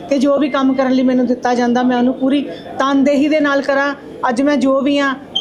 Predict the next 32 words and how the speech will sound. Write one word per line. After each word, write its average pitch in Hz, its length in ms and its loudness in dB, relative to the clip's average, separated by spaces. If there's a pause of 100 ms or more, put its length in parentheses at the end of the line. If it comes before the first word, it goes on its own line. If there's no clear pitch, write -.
ਉਹ 277 60 0
ਸਭ 285 260 0
ਤੁਹਾਡੀਆਂ 262 440 0
ਦੁਆਵਾਂ 247 380 0
ਸਦਕਾ, 262 440 -2 (300)
ਪਰਮਾਤਮਾ 262 540 0
ਦੀ 262 140 2
ਮਿਹਰ 262 220 2
ਸਦਕਾ 254 480 -2 (340)
ਤੇ 269 80 2
ਆਪਣੇ 262 380 -2
ਮਾਂ-ਬਾਪ 247 480 0
ਦੀਆਂ 240 360 0 (440)
ਚੰਗਿਆਈਆਂ 285 580 2
ਦੇ 247 120 0
ਸਦਕਾ। 247 400 -2
So 247 260 -2
thank 302 240 0
you 285 100 2
very 247 300 2
much, 247 240 -4 (320)
thank 294 260 2
you, 320 100 2 (120)
so 302 120 2 (180)
nice 277 340 0
of - 160 -2
you, 320 160 0 (260)
thank 269 240 0
you 294 100 2
very 277 240 2
much। 294 220 0
ਔਰ 294 140 0